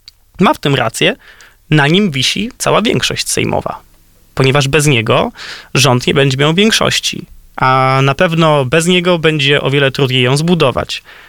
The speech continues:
Także, e, wydaje mi się, że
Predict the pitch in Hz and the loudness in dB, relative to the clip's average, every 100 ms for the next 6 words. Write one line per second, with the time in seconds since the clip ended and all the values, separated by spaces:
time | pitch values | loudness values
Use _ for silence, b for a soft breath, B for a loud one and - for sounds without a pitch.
0 | B B _ 131 127 127 139 135 131 b | B B _ -2 2 2 2 2 0 b
1 | b b b _ - _ _ _ _ - | b b b _ -20 _ _ _ _ 0
2 | 135 131 131 131 131 131 131 131 - _ | 2 4 4 4 4 2 2 0 -4 _
3 | _ _ _ _ _ _ _ _ _ _ | _ _ _ _ _ _ _ _ _ _
4 | _ _ _ _ - 143 170 180 175 185 | _ _ _ _ 0 2 2 2 2 0